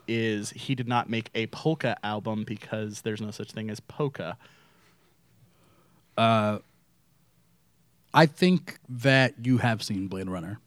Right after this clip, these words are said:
Speaker 2: I'm gonna pick that one. I'm gonna pick it.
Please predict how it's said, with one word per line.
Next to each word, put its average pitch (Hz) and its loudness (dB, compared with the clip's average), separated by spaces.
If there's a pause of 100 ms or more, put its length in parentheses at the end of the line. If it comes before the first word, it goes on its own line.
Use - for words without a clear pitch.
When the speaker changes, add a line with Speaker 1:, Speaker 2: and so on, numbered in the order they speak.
Speaker 2:
I'm 131 4
gonna 190 10
pick 180 8
that 190 8
one. 92 0 (960)
I'm 104 -4
gonna 131 2
pick 190 2
it. - -2